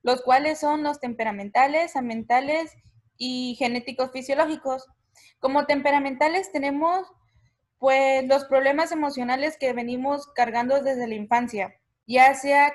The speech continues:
que la persona estuvo ante una situación traumática o que ella haya tenido problemas de ansiedad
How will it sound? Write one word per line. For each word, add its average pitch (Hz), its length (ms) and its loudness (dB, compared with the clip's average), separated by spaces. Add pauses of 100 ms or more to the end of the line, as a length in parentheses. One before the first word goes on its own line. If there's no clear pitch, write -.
que 247 260 -4
la 233 160 2
persona 247 380 -4
estuvo 277 460 0
ante 233 440 2
una 247 240 -2
situación 226 560 -6
traumática 285 880 0 (460)
o 254 400 2
que 254 400 -4
ella 277 580 2
haya 269 300 0
tenido 254 400 -4
problemas 247 560 -2
de 262 60 -4
ansiedad 226 680 0